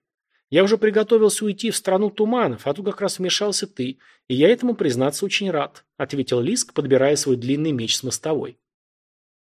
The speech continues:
Внезапно один из сбитых конем громил застонал и начал приходить в себя, тряся головой.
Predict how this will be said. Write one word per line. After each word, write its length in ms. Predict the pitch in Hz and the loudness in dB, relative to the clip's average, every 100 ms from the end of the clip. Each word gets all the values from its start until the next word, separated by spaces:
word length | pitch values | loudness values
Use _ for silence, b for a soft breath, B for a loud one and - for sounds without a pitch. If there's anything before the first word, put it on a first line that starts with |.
| _ _ _ _ _ _ | _ _ _ _ _ _
Внезапно 560 | 123 160 240 302 285 233 | -6 -2 0 0 0 -2
один 260 | 220 233 | -2 0
из 100 | 220 | 0
сбитых 360 | 190 196 214 175 | -2 -4 -4 -4
конем 340 | - 185 175 | -2 -2 0
громил 380 | 165 180 208 233 | 2 2 2 0
застонал 560 | 156 - - 180 226 208 | -2 -2 -2 -2 0 -2
и 40 | |
начал 280 | 180 196 185 | -2 -4 -6
приходить 420 | 160 - 185 190 | -8 -4 -4 -4
в 40 | - | -6
себя, 320 | 214 165 104 | 0 0 0
тряся 360 | 135 120 127 | -2 -2 -2
головой. 500 | 117 131 120 110 - | 0 0 0 -4 -14